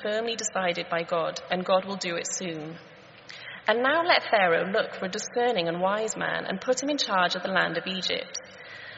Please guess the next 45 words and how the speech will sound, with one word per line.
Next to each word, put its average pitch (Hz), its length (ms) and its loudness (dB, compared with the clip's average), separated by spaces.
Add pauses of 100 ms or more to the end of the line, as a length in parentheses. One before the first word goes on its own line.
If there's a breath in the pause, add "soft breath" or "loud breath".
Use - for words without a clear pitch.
(120)
Let 247 280 2
Pharaoh 294 380 6
appoint 226 380 0
commissioners 202 560 0
over 214 180 2
the 233 80 -2
land 170 340 4
to 190 60 0
take 220 240 -2
a 226 60 -4
fifth 269 320 2
of 277 80 -2
the 277 80 0
harvest 214 540 0
of 202 80 -6
Egypt 170 460 -2
during 214 200 0
the 233 80 0
seven 233 340 0
years 185 220 0
of 180 80 -8
abundance. 180 800 -2 (520 loud breath)
They 226 100 2
should 247 240 0
collect 247 420 0
all 269 180 0
the 294 80 -2
food 170 420 -6
of 175 80 -4
these 214 220 -4
good 226 200 -4
years 160 320 -4
that - 160 0
are 185 60 -4
coming 170 520 -2
and 202 120 0
store 247 420 2
up - 160 2
the 240 80 -2
grain 180 520 0
under 196 180 -2
the 220 120 -4
authority 180 480 0
of 175 80 -6
Pharaoh 180 580 0